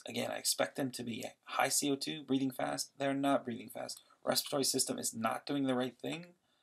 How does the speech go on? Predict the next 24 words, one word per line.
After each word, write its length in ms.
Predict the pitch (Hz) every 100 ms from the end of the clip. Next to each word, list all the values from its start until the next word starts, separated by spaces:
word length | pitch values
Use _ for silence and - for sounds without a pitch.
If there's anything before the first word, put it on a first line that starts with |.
| _ _ _
So 160 | - -
this 220 | 123 -
is 140 | 123 -
respiratory 580 | 113 - 127 - 127
acidosis. 560 | 120 117 - - - -
This 160 | 120 -
is 80 |
B. 260 | - - - - _ _ _ _ _ _ _ _ _ _ _ _ _ _ _ _ _ _ - _ - - _ -
Person 220 | - -
with 100 | 143
alkalosis, 540 | - 135 131 147 156 147
stop 360 | - - -
right 180 | 127 123
there. 420 | - 151 170 165 - -
Low 260 | 120 156
acid, 560 | 139 143 - 175 175 - -
low 240 | 120 131
C 260 | 156 - 143
O 80 | 131
two, 360 | - 139 139 -
should 320 | - 139 139
be 120 | 139
breathing 360 | 131 131 123 117
slow. 420 | - 113 -